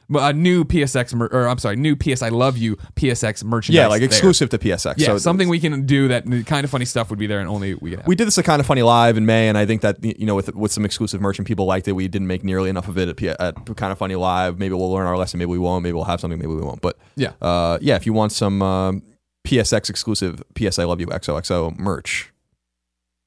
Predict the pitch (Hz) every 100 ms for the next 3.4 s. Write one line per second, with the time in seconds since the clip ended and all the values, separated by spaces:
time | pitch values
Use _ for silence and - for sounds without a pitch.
0 | _ 92 87 78 80 64 53 131 135 120
1 | 120 95 69 87 - _ - 101 95 85
2 | 90 - - 151 180 202 185 175 127 117
3 | 101 98 -